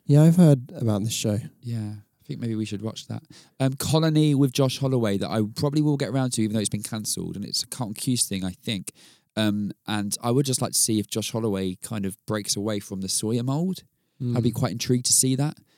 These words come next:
Speaker 2: Um, but I guess, uh, out of, yeah. No, Person of Interest to watch for a bit. That was quite good.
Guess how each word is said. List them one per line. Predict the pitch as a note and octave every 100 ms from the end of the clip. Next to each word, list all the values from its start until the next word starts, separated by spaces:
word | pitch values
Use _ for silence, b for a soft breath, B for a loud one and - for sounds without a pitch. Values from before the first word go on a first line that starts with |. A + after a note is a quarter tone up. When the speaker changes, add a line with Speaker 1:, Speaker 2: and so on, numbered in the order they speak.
| _ _ _ _ B2+
Speaker 2:
Um, | A#2+ A#2+ A#2+ A#2 - -
but | - C#3 C3+ C3 -
I | C#3
guess, | - F3+ F3+ - - - - _ _ _ _ _ _ _ -
uh, | D#3+ D#3 D#3 D3+ D3+ C3+ _ _ _ _ _ _ _ _ _ _ _ _
out | D3 C#3+ -
of, | C#3+ C#3 C#3 - - - _ _ _ _ -
yeah. | F3+ G3+ A#2+ F2 _ - _ _ _ _ _ _ _ _ _ - _ _ -
No, | C#3+
Person | C3+ F#3+ F#3+ E3
of |
Interest | E3+ C3 -
to | G2
watch | -
for | F#2+
a |
bit. | F#2 B2+
That | C#3
was | C#3+
quite | - F2
good. | E2 G2+